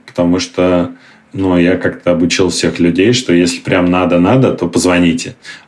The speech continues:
Вот, и я пропустил сам, собственно, момент, что что-то произошло, а потом, когда такой смотрю и думаю: «Вау, ну дела».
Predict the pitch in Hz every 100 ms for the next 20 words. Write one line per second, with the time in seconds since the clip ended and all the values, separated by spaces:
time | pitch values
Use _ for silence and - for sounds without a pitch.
0 | - 104 98 120 117 117 - 101 - 117
1 | 87 85 82 73 87 - 92 92 95 127
2 | 165 - - 85 85 - 87 - - 82
3 | 85 - 90 131 143 - - 98 95 85
4 | 85 82 - 82 - 87 82 - 107 87
5 | 85 82 82 87 76 - - - - -
6 | - 95 110 95 80 73 73